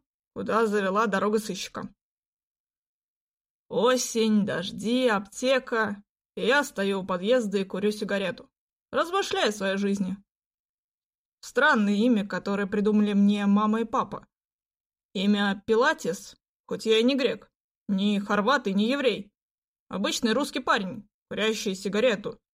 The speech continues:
Когда вдруг мимо проходит сногсшибательная женщина с татуировками на теле, как у якудзы, немного глуховат, но все-таки услышал от незнакомки: «Привет, красавчик».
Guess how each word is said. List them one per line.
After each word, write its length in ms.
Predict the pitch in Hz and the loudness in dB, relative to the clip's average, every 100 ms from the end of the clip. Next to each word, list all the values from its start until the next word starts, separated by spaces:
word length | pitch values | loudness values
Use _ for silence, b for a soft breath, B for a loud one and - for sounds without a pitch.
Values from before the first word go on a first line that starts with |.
| _ _ _ _ _ _ _ | _ _ _ _ _ _ _
Когда 300 | - 196 233 | -8 0 2
вдруг 260 | 226 302 - | 2 0 2
мимо 240 | 240 262 | 4 4
проходит 380 | 202 196 269 285 | 2 -2 -2 -2
сногсшибательная 800 | - 202 - 202 247 240 196 185 | -4 -6 -2 0 0 0 -2 -2
женщина 480 | 180 220 214 - 185 | 0 0 0 -2 -4
с 40 | |
татуировками 640 | - 190 202 214 214 202 190 | -4 -4 0 0 0 0 0
на 160 | 180 | -2
теле, 420 | 180 226 220 202 - _ - | 0 2 2 -2 -10 _ -8
как 200 | 202 208 | -4 4
у 40 | |
якудзы, 600 | 208 208 311 226 202 190 - _ _ _ _ - | 4 4 0 2 2 0 -6 _ _ _ _ -2
немного 380 | 202 262 311 349 | 2 2 0 0
глуховат, 680 | 370 - 277 180 175 - - _ - | 0 2 0 2 -2 -4 -20 _ -6
но 320 | 185 254 330 | -2 0 0
все-таки 400 | - 349 - - | -2 -4 -4 -4
услышал 480 | 196 294 359 370 214 | -2 -2 -2 0 0
от 140 | 208 | 2
незнакомки: 760 | 208 214 214 269 240 214 175 - _ _ _ _ _ _ _ _ _ | 2 2 2 2 2 0 -4 -8 _ _ _ _ _ _ _ _ _
«Привет, 420 | 269 233 226 302 - | 0 2 2 -2 -6
красавчик». 800 | 277 240 - 254 277 - 269 | -8 -6 -2 -2 -2 -6 -12